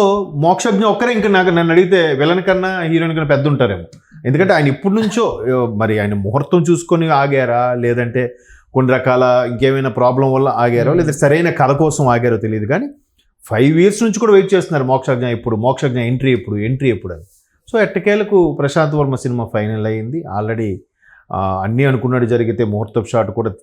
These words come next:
Speaker 1: చేసేసారంటున్నారు, కొంతమంది to be opening అంటున్నారు. సంక్రాంతి తర్వాత త్వరితగతిన షూటింగ్ అయిపోయి సమ్మర్ హాలిడేస్లో రిలీజ్ చేయాలని కూడా ప్రపోజల్లో ఉంది.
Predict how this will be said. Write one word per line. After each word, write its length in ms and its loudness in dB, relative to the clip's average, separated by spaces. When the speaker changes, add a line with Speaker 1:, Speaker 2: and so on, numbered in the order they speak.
Speaker 1:
చేసేసారంటున్నారు, 800 0
కొంతమంది 540 0
to 80 6
be 240 4
opening 320 -2
అంటున్నారు. 480 -6
సంక్రాంతి 500 2
తర్వాత 480 2
త్వరితగతిన 720 2
షూటింగ్ 460 0
అయిపోయి 560 2
సమ్మర్ 300 0
హాలిడేస్లో 460 2
రిలీజ్ 280 0
చేయాలని 340 2
కూడా 180 0
ప్రపోజల్లో 540 -2
ఉంది. 240 -6